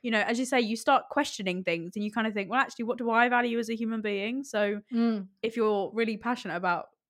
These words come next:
Speaker 1: kind of working with products and people that don't go into landfill, then, you know, that, that kind of is true to your values, isn't it? So
Speaker 2: Yeah.
Speaker 1: that makes so much sense.
Speaker 2: And just slightly more meaning. I love how, like,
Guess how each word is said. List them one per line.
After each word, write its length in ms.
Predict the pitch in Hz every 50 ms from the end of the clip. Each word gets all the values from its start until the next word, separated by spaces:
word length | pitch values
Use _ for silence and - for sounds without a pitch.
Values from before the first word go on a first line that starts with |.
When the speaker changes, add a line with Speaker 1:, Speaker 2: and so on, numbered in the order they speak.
| _ _
Speaker 1:
kind 160 | - 233 208
of 80 | 196 190
working 460 | 190 196 196 196 202 202 - 196 190
with 180 | 185 185 185 _
products 320 | - 202 180 - - -
and 100 | 180 180
people 340 | 180 214 196 185 - 175 170
that 160 | 175 180 - - _ _ _ -
don't 340 | 185 175 185 214 247 226 - _
go 100 | - 240
into 220 | 269 269 262 285 269
landfill, 640 | 262 262 277 285 285 277 - - 247 277 311 311 269
then, 320 | 226 214 208 208 196 185 - _ _ _ _ _ _ _
you 80 | 202 185
know, 120 | 170 147
that, 180 | 147 151 - - _ -
that 260 | 220 226 - - _
kind 240 | - 247 233 226 202
of 140 | 196 196 190
is 140 | 185 196 -
true 160 | - 226 208
to 100 | 180 -
your 100 | 190 170
values, 360 | 185 226 247 233 170 151 185
isn't 220 | 202 220 208 214 180
it? 160 | 151 - -
So 480 | - - - 214 196 196 190 185 190 196 - _ _ _ _ _ _
Speaker 2:
Yeah. 160 | 339 339 320
Speaker 1:
that 140 | 339 466 508
makes 240 | 427 440 415 - -
so 160 | - 480 453
much 220 | 285 220 180 165 -
sense. 680 | - - 262 175 147 165 196 - _ - - - - _ _ _ _ _ _ _ _ _ _ _ _ - - _ _ -
Speaker 2:
And 80 | 392
just 300 | - - 554 - - -
slightly 420 | - - 262 277 349 - - 226 208
more 180 | 208 185 165
meaning. 380 | 156 175 233 302 285 202 160 160
I 80 | 165
love 420 | 165 156 156 160 170 185 - 370 -
how, 240 | - - 165 160 160
like, 340 | 156 151 147 143 - -